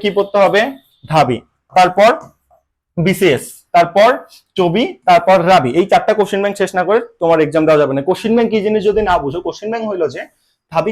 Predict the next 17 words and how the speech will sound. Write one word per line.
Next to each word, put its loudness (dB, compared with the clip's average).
কোশ্চেন -2
ব্যাংক -2
বলতে 0
বোঝায়, 0
ঢাবি -2
এই -6
পর্যন্ত -6
যতগুলো 0
অ্যাডমিশন -4
টেস্ট -8
হয়েছে, -6
সবগুলো -2
কোশ্চেন -8
একত্রে -8
একটা -6
বইয়ের 0
মধ্যে -4